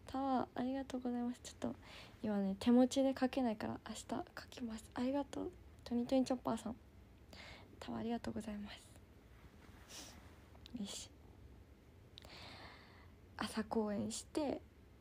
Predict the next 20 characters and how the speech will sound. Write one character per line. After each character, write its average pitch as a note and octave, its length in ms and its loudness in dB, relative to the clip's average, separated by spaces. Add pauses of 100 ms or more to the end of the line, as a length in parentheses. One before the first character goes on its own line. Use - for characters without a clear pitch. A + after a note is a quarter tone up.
(920)
ん G#3 200 6
で、 G3+ 260 2 (1160)
朝 A#3 220 10
公 C#4 220 12
演 G#3+ 220 12
終 G#3+ 80 10
わ B3 140 12
っ B3+ 40 12
て、 B3+ 520 10 (240)
ま G#3+ 100 4
あ、 A3 60 6
お A3+ 60 8
見 G#3+ 140 10
送 G#3+ 160 6
り G#3 100 8
も G3+ 120 6
あ G#3 40 4
っ A3 40 -2
て - 180 -4
ね。 F#3 160 0